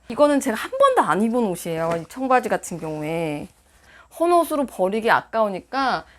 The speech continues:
어, 제가 이제 이거는, 이것도 당근마켓이나 중고나루에 한번 팔아보도록 하겠습니다.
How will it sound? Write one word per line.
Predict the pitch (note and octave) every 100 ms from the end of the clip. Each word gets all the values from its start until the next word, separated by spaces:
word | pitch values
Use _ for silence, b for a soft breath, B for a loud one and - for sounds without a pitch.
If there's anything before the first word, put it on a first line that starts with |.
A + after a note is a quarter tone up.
| b
어, | - G3 G3
제가 | F#3+ F#3+ F3+ F3+
이제 | E3+ E3 D#3+
이거는, | F3 G3+ C#4+ F4+ - _ _ b b b b b b _ -
이것도 | G3 F#3+ G3+
당근마켓이나 | G#3+ G3+ A3+ G#3 G3 F#3+ F3
중고나루에 | E3+ G#3+ A3 A3 F3+ D#3
한번 | F3 E3
팔아보도록 | - D#4+ C4 F3+ - -
하겠습니다. | - - - -